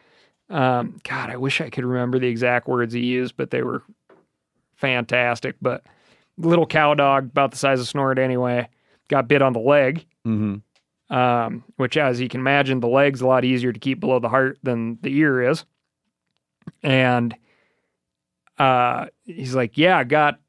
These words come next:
Speaker 1: uh, real serene for a while," or something like that. It was interesting choice of words, but the dog got, uh, real, real mellow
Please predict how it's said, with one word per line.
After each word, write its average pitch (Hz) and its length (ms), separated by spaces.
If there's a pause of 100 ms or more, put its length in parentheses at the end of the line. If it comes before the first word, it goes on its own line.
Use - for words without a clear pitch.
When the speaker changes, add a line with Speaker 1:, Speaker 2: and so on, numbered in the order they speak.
(140)
Speaker 1:
uh, 127 400 (720)
real 175 260
serene 202 680 (240)
for 208 720
a 202 100
while," 214 480
or 131 260 (180)
something 175 320
like 147 220
that. 139 220
It 131 60
was 127 260 (680)
interesting 170 560
choice 143 280
of 135 60
words, 127 220
but 131 200
the 131 60
dog 156 240
got, 139 300 (160)
uh, 123 180
real, 160 380
real 151 260
mellow 147 460